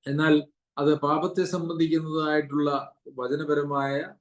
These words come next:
ഒരു അറിവില്ലാത്തത് കൊണ്ട് മാത്രമാണ് അങ്ങനെയൊക്കെ അവര് അവകാശപ്പെടുന്നത്.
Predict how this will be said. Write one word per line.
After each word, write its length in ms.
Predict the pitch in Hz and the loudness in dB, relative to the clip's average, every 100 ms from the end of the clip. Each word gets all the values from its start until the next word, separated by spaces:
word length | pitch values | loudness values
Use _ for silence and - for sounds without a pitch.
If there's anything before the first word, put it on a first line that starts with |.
| _ _ _ - | _ _ _ -10
ഒരു 420 | 120 120 110 - _ _ _ _ _ - | -6 -2 -2 -4 _ _ _ _ _ -2
അറിവില്ലാത്തത് 680 | 135 165 147 151 165 165 165 | 2 4 4 4 2 0 0
കൊണ്ട് 240 | 175 165 | 0 -2
മാത്രമാണ് 760 | 147 135 139 180 135 120 147 - - | -2 -4 -2 -2 -2 -4 -8 -12 -6
അങ്ങനെയൊക്കെ 680 | 139 147 123 - 120 98 - | 0 2 0 2 0 0 -6
അവര് 240 | 117 113 117 | 0 2 2
അവകാശപ്പെടുന്നത്. 840 | 110 113 120 - 110 104 107 147 | 2 2 0 -4 -4 -2 -2 -2